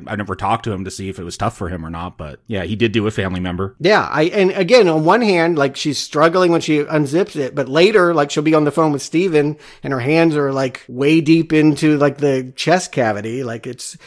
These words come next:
Speaker 2: she's able to go there, and I think it's her pride, really. Like, she's proud to be someone that can do the hard work that nobody else can. It's created a certain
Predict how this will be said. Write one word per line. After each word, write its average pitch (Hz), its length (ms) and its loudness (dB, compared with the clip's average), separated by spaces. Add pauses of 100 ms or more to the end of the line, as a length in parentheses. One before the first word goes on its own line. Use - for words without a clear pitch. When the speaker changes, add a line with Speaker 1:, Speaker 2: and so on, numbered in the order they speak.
Speaker 2:
she's 180 220 2
able 240 280 4
to 226 80 0
go 196 240 4
there, 107 360 -4
and 143 80 -10
I 160 80 -2
think 254 180 0
it's - 120 -8
her 233 100 -4
pride, 214 500 0
really. 165 380 -6
Like, 143 300 -16 (100)
she's - 240 -8
proud 214 500 4
to 190 80 2
be 170 160 0
someone 165 380 2
that 147 160 -2
can 147 120 -2
do 147 180 4
the 135 120 4
hard 135 220 2
work 131 300 -2
that 123 180 -4
nobody 123 340 -2
else 110 220 -6
can. 95 480 -8
It's - 80 -18
created 160 500 2
a 135 60 -2
certain 143 540 -6